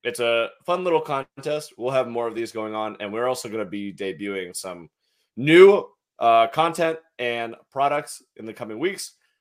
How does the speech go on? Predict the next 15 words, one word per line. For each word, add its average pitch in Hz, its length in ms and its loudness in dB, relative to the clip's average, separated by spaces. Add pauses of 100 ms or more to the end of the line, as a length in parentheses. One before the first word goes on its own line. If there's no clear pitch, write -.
(120)
We 123 120 -4
have 113 340 -4 (140)
Big 135 180 -6
Board 120 220 -4
Showdown, 135 420 -6
which 101 120 -10
is 98 80 -18
our 101 140 -8
N 110 100 -10
F 101 100 -14
L 101 100 -6
draft 117 340 -6
product, 120 420 -6 (320)
Snake 156 360 -4
Draft. 135 400 -6